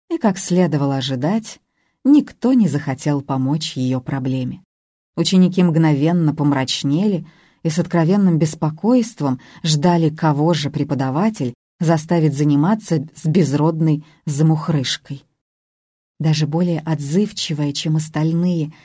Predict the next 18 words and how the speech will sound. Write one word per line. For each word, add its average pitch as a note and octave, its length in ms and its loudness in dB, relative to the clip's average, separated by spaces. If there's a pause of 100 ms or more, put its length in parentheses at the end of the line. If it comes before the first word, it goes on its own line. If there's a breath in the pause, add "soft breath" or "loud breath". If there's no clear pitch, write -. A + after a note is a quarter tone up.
(160 loud breath)
Рева F3+ 560 0 (380 soft breath)
неловко F#3 680 -2 (240 loud breath)
пялилась F3+ 520 0
в - 200 -20
пол, C#3 400 0 (380)
не A#3+ 180 6
желая F3+ 420 2
менять C3 320 0
соседку D3 540 -4
по C#3 140 -6
комнате A3+ 560 0 (320 soft breath)
на E3+ 100 2
сомнительную D#3+ 760 2
компанию D#3+ 720 0
Айры. C3+ 400 -6 (760)
А G3+ 140 2
уж D3 240 0
Аранта D3 720 0